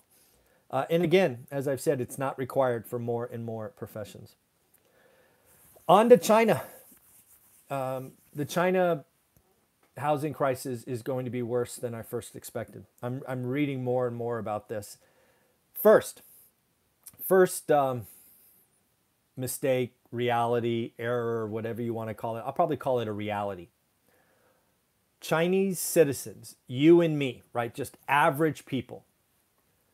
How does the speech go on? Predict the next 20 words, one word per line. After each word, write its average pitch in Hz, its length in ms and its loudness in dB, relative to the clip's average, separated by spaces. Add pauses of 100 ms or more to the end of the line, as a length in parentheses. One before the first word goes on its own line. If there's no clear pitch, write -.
(440)
They 135 240 2
bought 156 460 4
housing 156 800 0 (840)
for, 127 560 2 (100)
um, 110 420 -8 (180)
what 127 120 -6
do 117 60 -6
they 107 120 -8
call 80 260 -14
it? - 80 -18 (160)
A 127 80 -4
store 160 800 2
of 120 160 -6
wealth. 113 540 -6 (1400)
Hence, 190 580 0 (300)
there 131 240 0
are 123 220 -2
lots 123 640 -4
and 117 160 -10
lots 113 340 -8